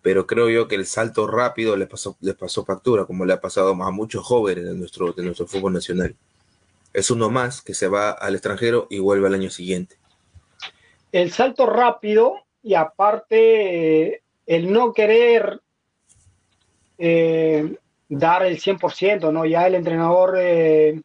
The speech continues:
Speaker 2: portugués lo dijo,
Speaker 1: Sí.
Speaker 2: eh, que el entrenador creía más de lo que él mismo, el mismo Percy podía creer en él. Entonces,
Speaker 1: Ujú.
Speaker 2: eso hace que no puedas explotar al cien por ciento tus cualidades.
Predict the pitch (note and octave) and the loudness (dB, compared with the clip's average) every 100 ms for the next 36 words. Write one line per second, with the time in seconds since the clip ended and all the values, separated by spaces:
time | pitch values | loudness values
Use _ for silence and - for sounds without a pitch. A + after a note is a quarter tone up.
0 | _ - D#3 D#3 E3 F#3 D#3+ D3+ F#3 E3 | _ -4 -4 -2 0 0 2 2 2 0
1 | - D3 _ _ _ _ _ _ _ _ | -6 -16 _ _ _ _ _ _ _ _
2 | D3+ D3 D3 C#3 - D#3 D3+ D3+ F3 F3 | 0 2 2 0 0 2 2 0 0 0
3 | F3 E3+ F3 E3 F3+ F3 E3+ D#3 D3+ C#3+ | 2 2 2 0 -2 -2 0 2 2 2
4 | D3+ D3 D3 E3 E3+ F#3 F3 E3 E3+ E3 | 2 2 0 -2 -2 -2 -4 -2 0 2
5 | D#3+ D#3 G3 D#3 F3+ E3+ D#3 F3 D#3 D#3 | 2 2 -2 -4 -2 -2 0 -2 -2 -4
6 | D#3+ E3 D#3+ D#3 E3 D#3 F3+ E3 C#3 _ | 0 2 0 0 2 2 0 -2 -4 _
7 | _ _ _ _ _ D3+ D3 D#3+ D3+ G#2 | _ _ _ _ _ -2 0 2 0 -2
8 | B2+ - - _ F3 F3 F#3+ G3 F#3 F3 | -14 -14 -20 _ -4 -2 0 -2 -4 -6
9 | E3+ F3+ F3 A3 A#3 D3 C3 - D#3 E3+ | -4 -2 0 0 0 -2 -8 -2 0 0
10 | E3+ - - C#3+ - E3 E3 D#3 F3 E3 | -2 -4 -10 -8 -4 -4 -4 -4 -2 -2
11 | D#3 D3 D3+ D3+ F#3+ F#3 D3+ - | -4 -4 0 2 2 2 0 -4